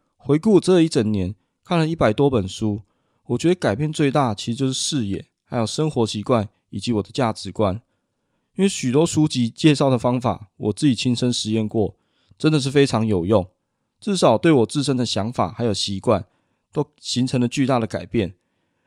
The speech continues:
例如，我原本是过一天算一天的人，现在却希望每天都有一点点的进步。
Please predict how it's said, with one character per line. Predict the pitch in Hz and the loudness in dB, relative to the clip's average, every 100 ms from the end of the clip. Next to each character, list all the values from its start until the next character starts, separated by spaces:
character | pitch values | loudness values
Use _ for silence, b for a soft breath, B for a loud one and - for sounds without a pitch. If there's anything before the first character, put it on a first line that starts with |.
| _ _ - | _ _ -2
例 | 165 | 2
如， | 139 120 110 | 4 2 2
我 | 107 | 0
原 | 139 | 0
本 | 135 110 | -2 -4
是 | - | -4
过 | 131 139 123 | 0 2 2
一 | |
天 | 120 127 120 | 2 0 0
算 | - 123 | 0 -2
一 | |
天 | 117 127 | -2 -2
的 | 113 | -2
人， | 85 76 - _ _ _ _ _ | -4 -8 -16 _ _ _ _ _
现 | - 180 | -2 2
在 | 175 151 | 4 2
却 | - 147 | 2 -2
希 | - 143 | 0 4
望 | 135 117 | 4 2
每 | 104 | -2
天 | 95 127 | -2 0
都 | 131 | 2
有 | 123 | 0
一 | 120 | -2
点 | 127 110 | -2 -2
点 | 110 | -2
的 | 90 | -2
进 | 127 104 | -2 -2
步。 | 101 92 | -2 -4